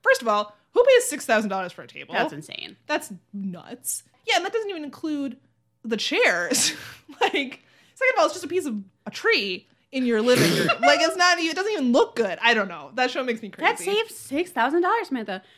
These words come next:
Speaker 1: Oh
Speaker 2: Yeah,
Speaker 1: my
Speaker 2: you,
Speaker 1: God.
Speaker 2: you know, as someone who, uh, likes an, an acid green carpet,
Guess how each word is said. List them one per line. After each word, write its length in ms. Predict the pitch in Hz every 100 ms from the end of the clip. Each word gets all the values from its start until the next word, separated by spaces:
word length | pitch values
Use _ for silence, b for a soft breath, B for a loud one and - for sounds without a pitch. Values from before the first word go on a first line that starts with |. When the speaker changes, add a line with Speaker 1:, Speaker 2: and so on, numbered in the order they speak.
| b
Speaker 1:
Oh 40 | -
Speaker 2:
Yeah, 80 | 571
Speaker 1:
my 140 | 523
Speaker 2:
you, 120 | 494 480
Speaker 1:
God. 120 | - -
Speaker 2:
you 160 | 392
know, 300 | 415 330 330 - 427
as 100 | 440
someone 500 | 554 523 415 339 269
who, 380 | 320 320 311
uh, 600 | - 220 208 202 196 180 -
likes 280 | 185 220 -
an, 120 | 214 - _
an 140 | 151 165
acid 400 | 175 185 196 190
green 240 | 175 175
carpet, 640 | - 247 330 156 143 -